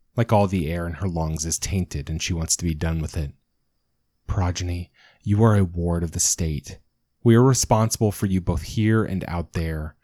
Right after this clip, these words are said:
I don't gain from keeping you here forever, but I would be failing my duty if I released you to become homeless and to starve. My job is to prepare you for life outside. But this," she says, with a sweeping arm gesture toward the city,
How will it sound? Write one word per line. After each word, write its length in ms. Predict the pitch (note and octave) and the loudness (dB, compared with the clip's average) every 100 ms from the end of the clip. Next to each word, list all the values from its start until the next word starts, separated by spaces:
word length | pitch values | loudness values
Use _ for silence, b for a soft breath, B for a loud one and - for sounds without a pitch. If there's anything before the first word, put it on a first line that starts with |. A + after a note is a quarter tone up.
| _ _ _ _ _ | _ _ _ _ _
I 100 | G2+ | 2
don't 220 | B2 D3 | 4 4
gain 320 | B2 G#2+ A2 | 4 4 2
from 220 | F#2+ G2+ | 0 -4
keeping 400 | - - A2+ F2+ | 0 0 2 0
you 80 | D#2+ | -2
here 240 | D#2 F2 D#2 | -2 -4 -4
forever, 540 | - E2 E2+ C#2+ - b b b - | -2 -2 -2 -6 -10 b b b -2
but 120 | F#2 | 4
I 60 | |
would 140 | G#2+ A#2+ | 6 6
be 100 | C3 | 4
failing 440 | - A2+ A2+ A#2 | 4 6 6 6
my 140 | G#2 F#2+ | 4 2
duty 320 | G2+ F#2+ E2+ | 4 4 4
if 120 | E2 | 0
I 40 | |
released 500 | F2 F2 F2 F#2 - | -2 0 0 0 2
you 80 | A2 | 2
to 80 | G2 | 2
become 340 | F2+ - G2 | 0 0 -2
homeless 560 | D#2 G#2 G#2+ F2+ C#2+ - | 0 2 4 2 0 -2
and 100 | F2 | 0
to 60 | E2+ | 2
starve. 640 | - F#2+ E2+ D#2 D2 - _ _ _ _ _ - | 2 2 2 0 -6 -10 _ _ _ _ _ -4
My 220 | G2 G2+ | 2 2
job 460 | A#2 G#2+ F2+ F2 - b - | 6 6 6 2 -2 b -6
is 100 | G#2 | -2
to 80 | A2+ | -2
prepare 400 | - - A2 G#2+ | -2 0 4 4
you 180 | G#2 G2 | 4 2
for 160 | G#2 | 2
life 300 | E2 D#2+ - | 0 -2 -2
outside. 720 | F2 - - F2 E2 C#2+ D2 - _ _ _ _ | -4 2 2 2 -2 -6 -10 -14 _ _ _ _
But 220 | - - - | -2 -2 6
this," 560 | A#2 G2 D2 - - _ _ _ | 6 6 2 0 -2 _ _ _
she 160 | - - | -10 -2
says, 520 | - E2+ D#2 D#2+ - | 0 0 -2 -4 -2
with 120 | F#2+ | -2
a 40 | F2+ | 0
sweeping 480 | - A2 F#2+ F2+ C#2+ | 2 2 2 0 0
arm 280 | E2 E2 | -2 -2
gesture 320 | E2 E2+ - - | -2 -4 -4 -4
toward 240 | - E2+ | -2 -2
the 80 | D#2+ | -2
city, 480 | - E2 D#2+ E2+ | -2 0 -2 -4